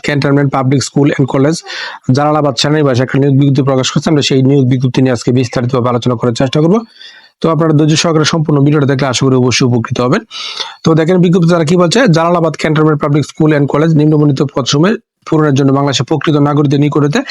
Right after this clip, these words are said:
তারা দরখাস্ত আহ্বান করতেছে।" এখানে টোটালি আপনার, আহ,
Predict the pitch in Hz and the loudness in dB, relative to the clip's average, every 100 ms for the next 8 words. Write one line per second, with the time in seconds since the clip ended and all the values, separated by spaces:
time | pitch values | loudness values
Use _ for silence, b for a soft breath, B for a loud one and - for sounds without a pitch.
0 | B B B - 131 139 131 120 139 123 | B B B -4 0 0 -2 -2 -2 0
1 | 120 117 127 110 107 - B B B - | 0 0 -2 -2 -4 -4 B B B -6
2 | 151 156 156 165 170 156 233 - _ _ | -2 0 2 2 0 0 -4 -6 _ _
3 | _ _ 127 123 123 | _ _ -2 0 0